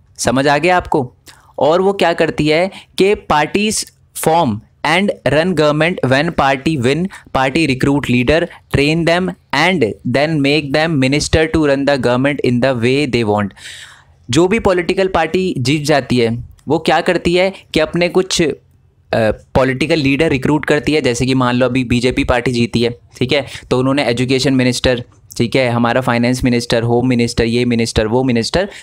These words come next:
सारे के सारे रिक्रूट किए हैं, है ना। तो आपको एक और बात बता दूं, मान लो अगले पाँच साल बाद दोबारा इलेक्शन होता है और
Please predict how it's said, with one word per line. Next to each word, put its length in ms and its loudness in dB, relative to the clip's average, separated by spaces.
सारे 320 0
के 120 -2
सारे 280 0
रिक्रूट 360 -2
किए 220 -2
हैं, 120 -6
है 80 -2
ना। 200 0
तो 260 -2
आपको 280 0
एक 80 0
और 100 2
बात 160 2
बता 220 0
दूं, 120 0
मान 180 2
लो 320 -2
अगले 280 0
पाँच 240 -2
साल 280 0
बाद 180 0
दोबारा 320 0
इलेक्शन 340 0
होता 260 0
है 140 0
और 400 -2